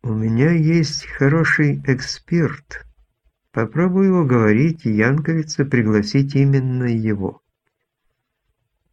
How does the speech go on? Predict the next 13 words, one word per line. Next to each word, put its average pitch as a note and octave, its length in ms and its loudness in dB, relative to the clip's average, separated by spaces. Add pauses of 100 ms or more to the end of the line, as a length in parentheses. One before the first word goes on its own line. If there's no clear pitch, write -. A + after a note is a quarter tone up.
(300)
«Да G#2+ 360 0
не B2+ 220 4
хочу C3+ 500 0
я C#3 200 4
никаких C3 580 -2
тестов». G#2 600 0 (760)
И - 80 0
мне B2 220 4
плевать, C#3 520 2
кто - 220 -2
будет A#2 340 0
их G#2+ 140 -2
проводить. G#2+ 580 0